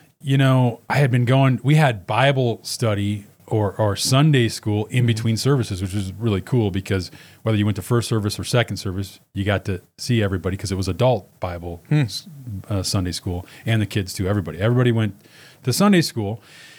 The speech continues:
Speaker 1: And so I'd been going to this men's Sunday school for years, and it was just burning in my heart that, oh my goodness, like, we've, we just, this is what we thought discipleship was, was just getting together and learning more stuff all the
Speaker 2: Mm.
Speaker 1: time, learning more, learning more, learning more, which was great.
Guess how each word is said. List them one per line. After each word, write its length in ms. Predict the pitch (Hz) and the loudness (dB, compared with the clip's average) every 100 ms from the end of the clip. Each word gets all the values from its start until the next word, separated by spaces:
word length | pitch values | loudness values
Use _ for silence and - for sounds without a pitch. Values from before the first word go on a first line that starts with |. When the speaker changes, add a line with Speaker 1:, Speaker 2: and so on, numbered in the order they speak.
| - | -12
Speaker 1:
And 80 | 113 | 0
so 100 | 151 | 4
I'd 100 | 170 | 4
been 120 | 165 | 4
going 160 | 147 160 | 4 4
to 60 | |
this 140 | 131 - | 2 2
men's 360 | 131 151 160 | 4 4 2
Sunday 260 | - 147 160 | 2 4 4
school 200 | - 113 | 0 -6
for 180 | - 107 | -4 -4
years, 720 | 101 147 226 113 98 127 - _ _ _ _ _ - | 0 2 2 0 -4 -10 -14 _ _ _ _ _ -2
and 120 | 135 | 0
it 40 | 147 | 2
was 160 | 143 | 2
just 320 | 160 120 101 | 0 -2 -4
burning 560 | - 139 175 165 131 123 | 0 4 4 4 2 2
in 120 | 123 | 2
my 140 | 127 120 | 2 2
heart 300 | 107 151 143 | 2 2 2
that, 100 | 123 | -2
oh 80 | 131 | 0
my 160 | 135 120 | 0 2
goodness, 340 | 143 147 - | 2 2 0
like, 180 | 127 104 95 - | -2 -2 -6 -6
we've, 380 | 107 156 139 110 | 0 2 0 -2
we 120 | 131 | 0
just, 260 | 139 - - _ - - | 0 -2 -6 _ -20 -16
this 320 | 120 110 160 | -2 0 2
is 60 | 156 | 2
what 140 | 143 | 2
we 80 | 123 | 0
thought 260 | - 135 101 | 0 0 0
discipleship 640 | 104 147 180 139 101 - | -2 0 0 -2 -6 -8
was, 160 | 90 95 | -6 -4
was 100 | 95 | -2
just 200 | 139 - | -2 0
getting 260 | 127 123 | 2 2
together 400 | 104 101 147 139 | 0 2 2 2
and 140 | 110 104 | 0 0
learning 240 | 117 123 | 2 2
more 320 | 104 92 85 - | 2 -2 -6 -10
stuff 480 | - - - - - | -10 -8 -10 -14 -6
all 240 | 135 131 147 | 0 2 2
the 60 | |
Speaker 2:
Mm. 60 | 147 | 0
Speaker 1:
time, 220 | 107 85 - | -4 -10 -14
learning 300 | 110 131 139 | -2 0 2
more, 160 | 123 95 | 0 -2
learning 260 | 98 113 107 | -2 0 0
more, 160 | 98 | 0
learning 220 | 95 104 98 | 0 2 2
more, 140 | 92 | 0
which 140 | 139 | 0
was 120 | 247 180 | 0 0
great. 520 | 151 208 101 - | 2 2 2 -6